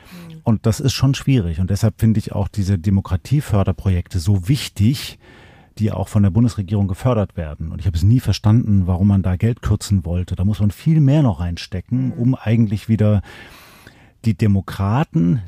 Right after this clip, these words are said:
Speaker 2: die es ja braucht für unser System, auszubilden.
Speaker 1: Mhm.
Speaker 2: Denn Demokratie ist ja nichts, was einfach fertig ist, weil es jetzt auf dem Papier steht, dass wir ein Rechtsstaat und eine Bundesrepublik und freiheitlich sind.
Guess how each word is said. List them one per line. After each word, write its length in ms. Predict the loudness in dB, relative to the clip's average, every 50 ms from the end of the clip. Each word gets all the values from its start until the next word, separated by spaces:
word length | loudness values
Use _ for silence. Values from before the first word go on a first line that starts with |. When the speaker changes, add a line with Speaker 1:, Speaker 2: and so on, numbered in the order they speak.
| -4 -4
Speaker 2:
die 60 | -4
es 100 | 0 0
ja 120 | 0 -2
braucht 560 | 0 -2 -2 0 0 0 0 -2 -4 -6 -12 -10
für 120 | -10 -6
unser 280 | -2 -2 0 0 0 0
System, 840 | -2 -4 -6 -6 -10 -6 -2 0 2 2 2 2 2 0 -2 -4 -8 _ _ _ _ -4
auszubilden. 920 | -2 -2 -2 -4 -4 -4 -4 -2 0 2 2 4 2 2 0 -4 -8 -10 -12 _ _ _ _ _ _ -20 -20 -10
Speaker 1:
Mhm. 60 | -4
Speaker 2:
Denn 140 | -2 0 2
Demokratie 580 | 2 2 2 2 0 -2 -4 -2 0 0 0
ist 80 | 2 2
ja 100 | 2 2
nichts, 240 | 2 2 0 0 -2
was 140 | 0 0 0
einfach 240 | 0 0 -2 -4
fertig 420 | -2 -2 0 0 0 -2 -4 -6 -4
ist, 180 | -6 -4 -2
weil 100 | -2 -2
es 60 | 0 -2
jetzt 140 | -4 -6
auf 120 | -6 -4 -2
dem 100 | -2 0
Papier 340 | 0 -2 -2 0 0 0 0
steht, 380 | 0 0 0 0 0 0 0
dass 160 | -4 -4 -2
wir 240 | -2 -4 -4 -4 -2
ein 320 | 0 2 2 2 2 2 2
Rechtsstaat 640 | 0 -4 -4 -8 -6 -2 0 2 2 2 2 0 0
und 80 | 0
eine 120 | 2 2 2
Bundesrepublik 880 | 2 2 2 2 2 0 -2 -2 -2 -6 -6 -4 -2 -2 -2 -2 -4 -8
und 100 | -10 -8
freiheitlich 480 | -4 0 0 0 2 0 0 -2 -2
sind. 300 | -2 -2 0 0 -2 -4